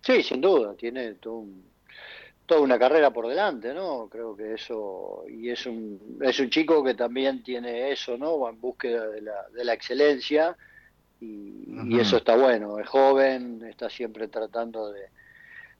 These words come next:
Speaker 1: de buscar, eh, este, cómo mejorar y cómo mejorar sus conceptos, y, y está bueno, creo que eso es, es un,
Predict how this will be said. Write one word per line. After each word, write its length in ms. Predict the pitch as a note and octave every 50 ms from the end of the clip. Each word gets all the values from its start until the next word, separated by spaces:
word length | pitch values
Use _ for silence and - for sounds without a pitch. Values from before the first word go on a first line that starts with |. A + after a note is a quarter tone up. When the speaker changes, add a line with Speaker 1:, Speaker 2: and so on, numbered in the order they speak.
| _ _ _ _ _ _ _ _ _ _
Speaker 1:
de 200 | - F#3 D#3 D3+
buscar, 500 | C#3 C3+ - - - D#3+ D#3 D#3 D3 C#3
eh, 480 | C#3 C3+ B2+ B2 B2 A#2+ A#2+ A#2+ A#2 A#2+
este, 320 | A2+ - _ - A#2+ A2
cómo 240 | - C#3 C3 B2+ B2+
mejorar 580 | B2 A#2+ A2+ - B2+ C3 D#3 F#3 F#3+ F#3 F3+ D#3+
y 120 | C#3 A#2+
cómo 260 | G#2+ B2+ B2 A#2+ A#2
mejorar 400 | A#2 A2+ - - A#2+ B2 B2 A#2
sus 160 | - - A#2
conceptos, 840 | _ - A2 - - D#3+ F#3 G3 F#3+ _ - E3 D3 B2+ - - -
y, 160 | A#2+ A2 A2 _ _ _ _ _ _ _ _ _ _ _ _
y 100 | A#2 A2
está 160 | G#2 _ -
bueno, 380 | A#2+ B2+ C3 A#2 G#2 _ G2 F#2+
creo 180 | - G#2+ A2 G2+ G2+ F#2+
que 80 | G#2+ G#2
eso 240 | - - - G2+ G2
es, 120 | G2 - - - - _ _ _
es 200 | - B2 A#2+ -
un, 480 | B2+ A#2 A2 G#2+ G#2 G2+ G2+ G2+ G2+ -